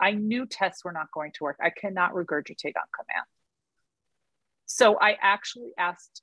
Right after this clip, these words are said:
in advance for the syllabi of each and every class, and I would look through it. Now, when you're in grad school,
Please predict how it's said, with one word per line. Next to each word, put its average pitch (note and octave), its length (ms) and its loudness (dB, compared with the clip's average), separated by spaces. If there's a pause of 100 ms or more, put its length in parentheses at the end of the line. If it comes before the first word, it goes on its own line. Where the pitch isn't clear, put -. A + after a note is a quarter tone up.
in F3+ 140 -10
advance E3 460 -10
for F3+ 120 -12
the E3+ 120 -14
syllabi D#3 840 0 (280)
of F3+ 80 -4 (120)
each G3 260 0
and F3 80 -6
every D#3+ 300 0
class, - 520 -6 (640)
and F3+ 80 2
I F3 80 6
would F3 200 2
look F#3 260 2 (100)
through F2+ 220 -2
it. E2+ 120 0 (1700)
Now, G3 300 6 (220)
when G#3 240 0
you're A#3+ 180 2
in G#3+ 220 -4
grad F3+ 340 4
school, - 540 -6